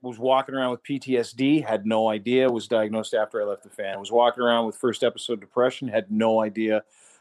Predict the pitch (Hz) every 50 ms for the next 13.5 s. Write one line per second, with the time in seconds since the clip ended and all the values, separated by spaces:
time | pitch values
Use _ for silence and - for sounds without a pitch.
0 | _ - 123 110 113 113 110 110 107 110 113 _ - 131 117 135 135 135 - -
1 | - 139 131 123 117 - - 131 127 139 160 - - 104 87 - - 120 113 117
2 | 120 107 127 123 113 143 131 127 127 120 127 147 151 - - 123 - - 143 139
3 | 139 135 123 120 117 120 120 113 120 110 104 - - - 156 135 127 - - 147
4 | 135 - - 123 120 120 117 - - - 123 117 113 101 104 127 131 127 110 90
5 | - _ _ _ _ _ _ - - 127 117 - - 160 151 143 - 123 110 -
6 | - 143 143 147 135 127 120 120 117 - _ - 127 123 123 120 120 123 131 -
7 | _ - 120 120 117 107 - - - 127 110 127 143 156 160 160 - 139 131 127
8 | - - - 127 123 123 123 117 - - - 151 151 147 143 135 131 123 120 -
9 | - - 156 147 135 117 - _ _ _ _ _ _ - 151 139 135 131 113 -
10 | - 151 135 - - 120 113 117 - - 131 123 120 113 110 131 135 175 139 -
11 | 131 - - - 139 135 131 131 131 123 120 120 113 120 120 127 127 123 123 117
12 | - - - 139 135 131 135 131 131 131 131 - 117 107 107 _ _ 127 135 135
13 | 131 131 123 131 131 127 131 127 123